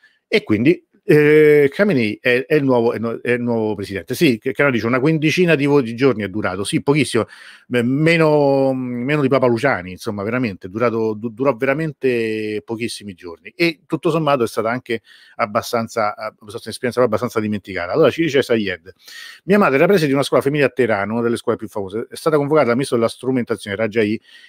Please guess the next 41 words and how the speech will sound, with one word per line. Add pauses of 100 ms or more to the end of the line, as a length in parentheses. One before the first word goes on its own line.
(100)
e
lui,
guardando
negli
occhi
di
mia
madre,
dice
le
testuali
parole:
'Nostra
Repubblica
non
ha
bisogno
delle
prostitute
come
lei, (100)
dopo
anni
di
lavoro.'"
Ecco,
questo
per
capire
anche
il
tipo (640)
di
personaggio
di
cui
stiamo
parlando.
Cioè,
eh,
una,